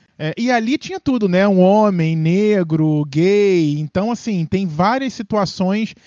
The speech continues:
dentro daquela denúncia ali e que demonstrou aquela incapacidade ali da, da polícia de lidar com aquilo, né, Estela?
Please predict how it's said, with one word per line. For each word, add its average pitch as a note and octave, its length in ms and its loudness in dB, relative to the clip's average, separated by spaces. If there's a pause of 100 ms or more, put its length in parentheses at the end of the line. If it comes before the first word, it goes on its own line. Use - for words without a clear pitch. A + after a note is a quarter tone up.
(180)
dentro G3+ 380 2
daquela G3+ 340 0
denúncia F#3 640 0
ali F3 360 -2 (260)
e G3 160 -4
que A3+ 180 -4
demonstrou G#3+ 680 -4
aquela G3+ 320 -4
incapacidade F3 880 -4
ali D#3 180 -2
da, D3+ 200 -2
da D3+ 240 -4
polícia E3 420 -2
de E3 80 -6
lidar D#3+ 340 -4
com E3+ 100 -8
aquilo, C#3+ 300 -6
né, D3 120 -4
Estela? A#2+ 420 -8